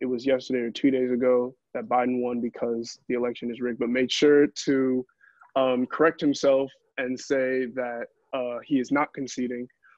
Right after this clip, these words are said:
Republicans have not, some Republicans have, you know, gone with Trump and say he has no, no, um,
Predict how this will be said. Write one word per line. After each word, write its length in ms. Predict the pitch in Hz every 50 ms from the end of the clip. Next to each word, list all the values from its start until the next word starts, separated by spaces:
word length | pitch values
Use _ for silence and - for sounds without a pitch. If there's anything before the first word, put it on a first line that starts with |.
| _ _ -
Republicans 680 | 139 123 - 170 175 190 190 180 - 185 170 170 160 -
have 420 | - - 139 139 131 131 131 127 120 - _ -
not, 400 | - 123 123 135 143 156 156 - _ - - - - _ _ _ _ _ _ _ _ _ _ _ _ -
some 220 | - 214 208 208
Republicans 540 | 196 - 185 180 165 170 160 185 170 165 151
have, 420 | - 143 143 139 135 131 131 123 120 - _ _ _ -
you 100 | 151 139
know, 120 | 131 123 120
gone 280 | 120 143 147 143 147
with 140 | 165 165 160 -
Trump 220 | - 165 147 131
and 140 | 120 135 123
say 240 | - - 147 135 131
he 120 | 123 143
has 180 | 139 127 123 127
no, 340 | 131 127 127 127 127 120 110 -
no, 560 | 135 131 131 131 127 127 127 123 120 120 - - 127
um, 400 | 123 120 120 117 117 117 113